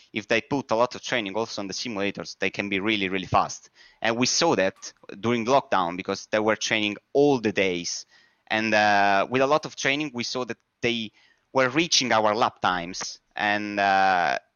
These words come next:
that demonstrated that also real drivers are, uh, can be actually really, really good at the sim and vice versa, because we are looking also at the different thing, uh,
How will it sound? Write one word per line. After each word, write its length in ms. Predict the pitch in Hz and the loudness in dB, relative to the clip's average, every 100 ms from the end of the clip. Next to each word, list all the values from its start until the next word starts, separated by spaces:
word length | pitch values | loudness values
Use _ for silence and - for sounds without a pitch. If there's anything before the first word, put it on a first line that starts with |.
| _ | _
that 220 | - 113 98 | -4 -2 -2
demonstrated 600 | 131 123 - 120 110 107 | 0 -2 -4 -2 -2 -2
that 320 | 95 - - - | -10 -14 -20 -6
also 340 | 123 120 - | -6 -4 -4
real 200 | 113 107 | 0 2
drivers 420 | 101 101 98 92 | 4 4 2 0
are, 320 | 90 90 87 - _ _ _ | 2 2 2 -2 _ _ _
uh, 260 | - 64 - | -4 -2 -2
can 140 | 123 | -4
be 200 | 117 120 | 0 0
actually 440 | 92 85 - 90 - | 0 -2 -6 -12 -10
really, 420 | 107 107 104 98 | -4 0 0 -2
really 200 | 107 110 | -2 -4
good 280 | 101 107 - | -4 -6 -6
at 120 | 98 | -6
the 80 | 90 | -6
sim 360 | - 127 127 127 - | -4 -2 -4 -8 -6
and 340 | 98 98 87 | -4 -4 -4
vice 220 | 104 98 | -2 -2
versa, 420 | - 95 92 87 - | 0 -2 -2 -6 -8
because 320 | - 95 - - | -8 -8 -8 -8
we 80 | 95 | -2
are 80 | 98 | -2
looking 480 | 107 113 110 107 98 | -2 -4 -4 -4 -2
also 420 | 107 - 104 92 - - - | -2 -2 -2 -2 -6 -10 -4
at 80 | 101 | -2
the 80 | 101 | 0
different 400 | 135 - 95 - | -2 -2 -6 -6
thing, 260 | 90 76 - - - - | -10 -10 -12 -10 -10 0
uh, 720 | 95 92 90 85 82 71 55 | 2 4 4 4 2 2 0